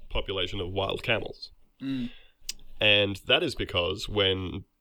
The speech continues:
Speaker 1: the railroads were being built, um, they, they brought over a bunch of camels because they, they're good for cruising around in the sand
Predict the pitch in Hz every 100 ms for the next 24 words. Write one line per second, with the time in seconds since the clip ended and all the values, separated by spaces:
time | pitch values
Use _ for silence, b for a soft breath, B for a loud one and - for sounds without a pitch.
0 | _ - 127 165 214 - 90 87 - 92
1 | 82 82 82 85 - - - - - 87
2 | 82 82 82 87 _ - 85 85 85 -
3 | 90 98 95 87 90 127 139 - - 90
4 | 92 98 - - - 90 - 82 82 -
5 | - 92 92 87 - - - 104 123 -
6 | - 95 87 - - 104 95 95 95 92
7 | 90 - 101 101 156